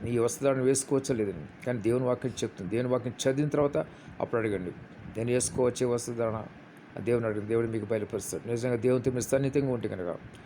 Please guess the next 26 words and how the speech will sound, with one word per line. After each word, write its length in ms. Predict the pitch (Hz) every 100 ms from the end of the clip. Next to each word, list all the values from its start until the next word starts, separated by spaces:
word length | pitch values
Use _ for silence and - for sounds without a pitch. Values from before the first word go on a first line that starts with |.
| - - -
దేవునితో 320 | 131 139 139
మీరు 120 | 127
జీవిస్తుంటే 500 | 113 156 165 - 135
కనుక 360 | 110 104 92 87
దేవుడు 300 | 98 117 113
మీకు 300 | 110 107 113
అనే 120 | 107
బయలుపరుస్తాడు. 600 | 101 95 95 87 - 85 - - - - -
దేవుని 240 | 120 127 123
రాకడ 220 | 127 123
సమీపంగా 600 | - 131 139 139 131 95
ఉంది. 220 | 87 85 - - - 98
మీరు 120 | 113
ఇలాగే 280 | 123 131 135
ఉన్నట్లయితే 440 | 135 135 143 131
కనుక, 260 | 123 101 104 90 - - - -
మీలో 180 | 120 135
మార్పు 360 | 127 147 -
లేకపోతే 380 | 151 151 - 120
కనుక 240 | 107 95 95 85 - - - -
పరలోక 240 | 113 110
రాజ్యాన్ని 340 | 107 104 101
స్వతంత్ర-, 640 | - 107 117 113 113 104 -
స్వతంత్రించుకోలేరు. 880 | - 104 117 117 107 - - 95 95
ఎట్టి 360 | 113 110 -
పరిస్థితి 400 | 120 127 123 127